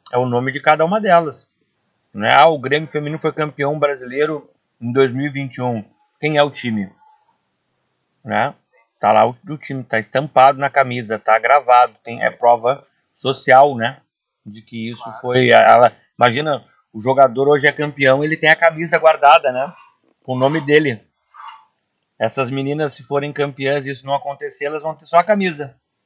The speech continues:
Speaker 2: É isso aí, não. Precisa ter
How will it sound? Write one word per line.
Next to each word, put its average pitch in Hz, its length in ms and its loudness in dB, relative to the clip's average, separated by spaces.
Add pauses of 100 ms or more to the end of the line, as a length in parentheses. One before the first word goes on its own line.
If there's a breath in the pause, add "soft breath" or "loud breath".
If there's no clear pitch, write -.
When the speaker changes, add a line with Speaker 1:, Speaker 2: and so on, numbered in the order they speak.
(1040)
Speaker 2:
É 117 140 -20
isso 120 160 -20
aí, 113 180 -20
não. 117 140 -20 (500)
Precisa 160 440 -20
ter 151 160 -20